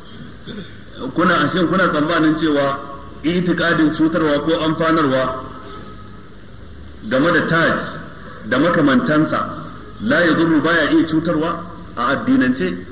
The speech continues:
wal i'tiqada fi Ali ibn Abi Talib, amma itikadi ko kudurin cutarwa ko amfanarwa game da Ali ibn Abi Talib yukaffir, zai kafirta mutum? Ma'ana in dai itikadi game da Ali ibn Abi Talib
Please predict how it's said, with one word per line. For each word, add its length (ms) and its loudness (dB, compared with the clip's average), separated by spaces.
wal 160 2
i'tiqada 520 2
fi 120 4
Ali 200 0
ibn 180 2
Abi 240 0
Talib, 420 0
amma 380 2
itikadi 560 2
ko 260 2
kudurin 460 2
cutarwa 480 2
ko 80 -2
amfanarwa 640 0
game 140 2
da 100 2
Ali 140 2
ibn 160 2
Abi 160 -2
Talib 280 -2
yukaffir, 420 0
zai 160 2
kafirta 340 -2
mutum? 260 -6
Ma'ana 440 2
in 140 4
dai 120 4
itikadi 640 0
game 200 0
da 120 0
Ali 140 2
ibn 200 2
Abi 260 -2
Talib 280 0